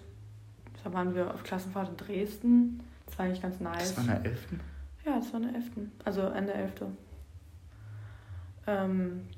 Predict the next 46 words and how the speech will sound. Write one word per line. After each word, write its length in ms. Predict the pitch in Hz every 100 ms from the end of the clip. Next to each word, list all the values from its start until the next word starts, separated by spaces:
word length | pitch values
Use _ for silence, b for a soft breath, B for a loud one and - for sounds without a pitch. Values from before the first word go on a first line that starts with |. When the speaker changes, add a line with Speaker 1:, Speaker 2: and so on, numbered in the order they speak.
| -
Speaker 2:
Kommt 180 | - -
mir 60 |
schon 160 | 98 101
so 140 | 92
mega, 300 | 95 95 104
mega 240 | 95 101 92
lange 220 | 95 95
vor, 180 | - 90
deswegen 340 | 95 - 190
hab 80 | 95
ich 60 | 95
Speaker 1:
Ja. 140 | 190
Speaker 2:
jetzt 160 | 185 -
grad 160 | 98 139
den 80 |
Einwand. 380 | 190 196 196 190 - B B B
Speaker 1:
Ähm, 280 | 208 196 190
aber 140 | 196
das 180 | 208 233
war 80 | 220
ganz 200 | 190 190 -
cool, 80 | 208
da 160 | 185
war 80 | 185
ich 160 | 185 -
auch 260 | 185 185
mit, 180 | 190 180 - -
ähm, 160 | 180 180
also 200 | 196 190
es 100 | 196
gab 180 | 214 214
halt 200 | 214 185 -
eine 220 | 196 202
Person, 580 | 208 208 196 196 208 208 B B B B -
mit 220 | 190 190
der 300 | 185 180 196
ich, 240 | 190 - 185
ähm, 220 | 180 180 175
halt 200 | 170 180
am 140 | 175
meisten, 680 | 175 180 185 - 196 196 208 - - -
äh, 400 | - 190 185 190 190 190 - - B B B
geraucht 460 | 240 226 220 233 -
habe, 200 | 233 226
so. 340 | 240 240 240 240 B B B -
Und 420 | 226 220 214 214